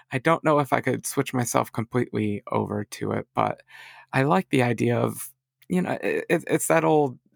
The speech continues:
"I trust Apple to encrypt my data" kind of thing. I don't know why, you know, someday Apple might swap accounts too.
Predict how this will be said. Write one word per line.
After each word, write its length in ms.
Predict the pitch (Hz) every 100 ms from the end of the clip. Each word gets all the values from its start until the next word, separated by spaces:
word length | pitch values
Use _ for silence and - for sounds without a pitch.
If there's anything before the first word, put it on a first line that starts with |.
| -
"I 120 | 131
trust 380 | 123 - 135 - -
Apple 500 | 117 - 123 120 120
to 120 | -
encrypt 320 | 120 117 131 127
my 120 | 120
data" 480 | 120 120 127 123 120 -
kind 220 | 127 123
of 60 | 127
thing. 360 | 135 131 131 - _ _ - - -
I 140 | 123
don't 220 | 117 113
know 120 | 120 104
why, 720 | 104 107 110 113 120 120 127
you 160 | -
know, 200 | 120 120
someday 400 | 120 139 127 131
Apple 280 | 131 151 175
might 360 | 170 160 147 -
swap 360 | - 143 143 147
accounts 420 | - 147 143 -
too. 360 | 175 135 110